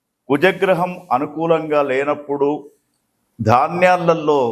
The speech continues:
దానం చేయవలసినటువంటివి కందులు లేదా కందిపప్పును దానం చేయాలి.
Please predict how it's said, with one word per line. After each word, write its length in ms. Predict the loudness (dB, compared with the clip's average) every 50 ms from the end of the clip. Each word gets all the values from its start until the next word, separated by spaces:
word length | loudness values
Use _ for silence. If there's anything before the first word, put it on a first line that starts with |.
| -6 -10 -18 _ _ _ _ -4
దానం 380 | 0 2 2 2 2 -2 -4 -6 -2 0
చేయవలసినటువంటివి 1080 | 0 2 2 2 0 -2 -2 -4 -6 -6 -4 -2 -2 -2 -2 -2 -6 -4 -2 0 0 0 -2 -4 -8 _ _ _ _ _ _ _ _ _ _ _ 0
కందులు 520 | 0 2 2 2 2 2 4 4 2 2 0 -4 -6 -12 -16 _ _ _ _ _ _ 0
లేదా 400 | 2 4 4 4 4 4 2 2 0 -4 -10 -16 -20 _ _ _ _ _ _ _ _
కందిపప్పును 880 | -2 -2 -2 0 -2 -2 -2 0 0 0 0 -2 -6 -4 -2 0 2 2 2 0 -2 -6 -10 -16 -20 _ _ _
దానం 380 | 0 2 2 2 2 -2 -4 -4 -4 -2
చేయాలి. 500 | 0 0 2 4 4 2 2 0 -4